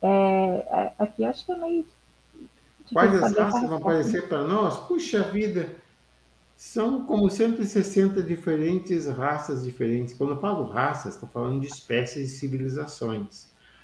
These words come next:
Speaker 2: Algumas delas estão interconectadas porque fazem parte do conglomerado geopolítico deles, planetário, a nível planetário.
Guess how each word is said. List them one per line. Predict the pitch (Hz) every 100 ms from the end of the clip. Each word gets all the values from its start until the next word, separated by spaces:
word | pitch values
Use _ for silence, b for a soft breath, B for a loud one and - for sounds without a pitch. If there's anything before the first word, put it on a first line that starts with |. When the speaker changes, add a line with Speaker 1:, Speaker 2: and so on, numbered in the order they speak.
| -
Speaker 2:
Algumas | 113 113 131 120 110
delas | - 120 123 143 180 175
estão | 160 - 131 123
interconectadas | 123 131 131 131 127 - - 110 120 156 156
porque | - 147
fazem | 139 143 156 151
parte | - 113 120 -
do | 147 -
conglomerado | 143 143 147 156 160 147 107 110 117 160 - _ _ _ _ _ _ _ _ _ _ _ _ _ _ _ _ _ - - 65 113
geopolítico | 107 147 156 127 113 120 - 143
deles, | 120 113 127 -
planetário, | 110 110 110 107 117 113 110
a |
nível | 113 110 107
planetário. | - 107 107 127 123 113 107